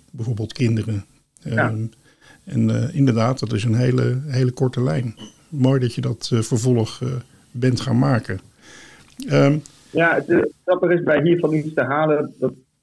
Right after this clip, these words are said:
Speaker 2: ging eigenlijk ook over uitsluiting.
Speaker 1: Mhm.
Speaker 2: Eh, en over eigenwaarde. Dus daar kwam ik een beetje achter. Je, je denkt van, oh, u-, überhaupt.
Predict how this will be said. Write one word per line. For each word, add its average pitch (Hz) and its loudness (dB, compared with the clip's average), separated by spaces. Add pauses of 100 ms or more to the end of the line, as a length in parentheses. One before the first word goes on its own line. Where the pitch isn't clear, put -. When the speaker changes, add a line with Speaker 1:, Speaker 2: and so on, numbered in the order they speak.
(140)
Speaker 2:
ging 156 -2
eigenlijk 147 -2
ook 131 0
over 127 0
uitsluiting. 143 0 (140)
Speaker 1:
Mhm. 127 4 (200)
Speaker 2:
Eh, 110 0
en 120 0
over 123 -2
eigenwaarde. 107 -2 (260)
Dus - -14
daar 120 0
kwam 117 0
ik 107 -2
een 120 0
beetje 113 -2
achter. - -6 (320)
Je, 67 -20 (320)
je 104 -8
denkt 101 -4
van, 104 -8
oh, 101 -4 (840)
u-, 143 -8 (100)
überhaupt. 127 2